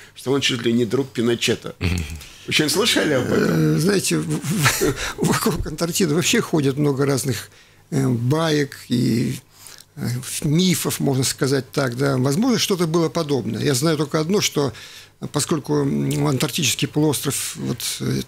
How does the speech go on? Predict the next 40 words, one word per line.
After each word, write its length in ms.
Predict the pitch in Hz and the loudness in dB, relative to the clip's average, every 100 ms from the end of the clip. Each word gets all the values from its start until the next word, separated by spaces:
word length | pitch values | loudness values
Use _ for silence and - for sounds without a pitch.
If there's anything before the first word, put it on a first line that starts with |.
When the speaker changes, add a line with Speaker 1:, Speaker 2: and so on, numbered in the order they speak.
| - - | -10 -4
Speaker 3:
та 140 | 139 | -2
же, 260 | 120 131 139 - - - - - - | 0 -2 -4 -8 -10 -8 -8 -6 -2
э, 240 | 139 135 | 0 0
та-, 120 | 143 127 - | 0 -2 -4
такое 280 | 127 165 139 | -2 0 0
государство, 440 | 131 147 127 - | 2 2 0 -2
как 140 | 147 - | -4 0
Чили, 260 | 175 131 | 2 2
считает 420 | 117 151 - 143 131 | 0 0 0 0 0
своей 220 | 165 160 | 2 2
территорией, 600 | - 208 - 262 165 123 | 2 0 0 0 2 0
да, 160 | 139 175 | 0 0
то 260 | 185 208 - - - - | 2 0 0 -16 -12 -2
после 220 | 175 156 | 0 0
строительства 720 | - 175 180 135 120 - 139 | 0 2 2 0 -4 0 0
там 180 | 139 131 | 0 -2
в, 360 | 123 139 143 139 | -2 -2 0 0
в 20 | |
шестидесятые 640 | - 160 143 175 131 139 | 2 2 2 2 2 0
годы, 260 | 147 139 107 | 2 0 0
в 60 | |
начале 320 | 131 - 135 120 | 0 2 2 0
шестидесятых 460 | 147 131 135 123 | 0 0 0 0
годов 260 | 143 139 117 | 0 0 0
была 160 | 131 131 | 2 0
построена 480 | 139 - 143 127 | 0 0 0 0
станция 380 | 120 - 135 156 | 0 0 0 0
Беллинсгаузен 800 | 131 143 156 170 277 214 117 107 - - - - | 2 2 2 0 2 2 2 -2 -6 -16 -20 -4
на 120 | 143 | 0
острове 360 | 143 - 131 127 | 2 0 0 2
Ватерлоо. 640 | 135 135 160 143 113 107 104 - - - | 2 0 0 0 0 -4 -12 -20 -18 -2
Он 120 | 147 | 0
Speaker 1:
Мгм. 60 | 151 | 2
Speaker 3:
имеет 200 | 147 123 | 2 2
двойное 320 | 156 156 135 | 2 2 2
название — 400 | 131 127 127 123 | 0 0 0 0
остров 300 | 131 - 117 | 0 -2 -2
Ватерлоо 360 | 131 151 226 165 | -2 0 2 0
и 40 | |
Кинг-Джордж. 600 | - 151 135 117 110 - | 2 0 2 2 0 -4